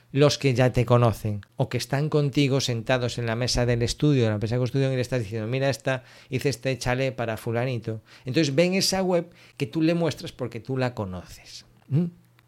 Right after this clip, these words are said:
Eh, entonces, mm,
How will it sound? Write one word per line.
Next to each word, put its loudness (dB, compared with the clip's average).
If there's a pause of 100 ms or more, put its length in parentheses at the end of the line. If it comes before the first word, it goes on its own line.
(1000)
Eh, 4
entonces, 4
mm, 2